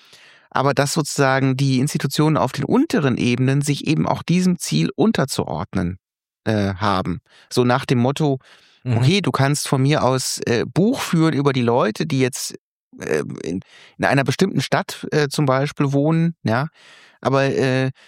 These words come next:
Speaker 1: sie müssen dort wohnen dürfen, und zwar unabhängig davon, äh, warum sie dort wohnen wollen.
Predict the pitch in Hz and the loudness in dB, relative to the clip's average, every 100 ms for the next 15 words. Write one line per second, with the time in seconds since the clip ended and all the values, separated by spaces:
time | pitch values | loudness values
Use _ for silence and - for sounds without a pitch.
0 | _ - 143 139 160 170 143 127 127 127 | _ -6 0 0 0 0 2 2 0 0
1 | 120 147 147 110 127 170 233 277 190 156 | 2 2 2 2 2 2 0 -2 0 0
2 | - - 240 294 - 170 170 180 - 113 | -2 -2 0 0 0 0 0 -2 -2 0
3 | 127 165 - 196 208 220 _ _ _ _ | 2 0 0 0 0 -2 _ _ _ _
4 | - 143 143 226 381 226 127 107 107 98 | -2 0 2 2 2 0 2 0 0 -2
5 | 101 95 92 90 80 - | 0 0 -2 -2 -4 -6